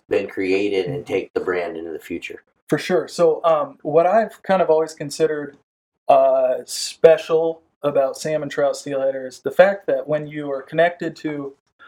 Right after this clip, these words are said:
Speaker 2: a bunch of great anglers who are writers and you pay them to write articles for you, they provide epic information. And so we, for years, there's been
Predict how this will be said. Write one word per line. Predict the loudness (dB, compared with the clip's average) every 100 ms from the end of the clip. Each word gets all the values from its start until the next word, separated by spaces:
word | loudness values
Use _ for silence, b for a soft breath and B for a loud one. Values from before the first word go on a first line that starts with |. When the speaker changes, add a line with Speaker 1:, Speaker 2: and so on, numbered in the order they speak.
| B B _ _ -10 0
Speaker 2:
a |
bunch | 4 4 0 -6
of | -6
great | -2 0
anglers | -2 -6 -6 -10 -10
who | -6
are | -4 -2
writers | -2 -2 -2 -6 -10 -16 -18 _ _ _ _
and | -10
you | -10 -12
pay | -8 -6 -4
them | -4 -4
to | -4
write | -2 0
articles | -2 -4 -4 -6 -2
for | -2 0
you, | -2 -6 -8 _ _ _ _ -2
they | -2
provide | -2 0 4 4 2 -4
epic | -2 0 -2 -2
information. | -6 -4 -4 -4 -4 -6
And | -6 -6
so | -4
we, | -4 -6 -8
for | -4 -4
years, | -4 -4 -2 -4 -6
there's | -2 -2 -2
been | -2 -2 -4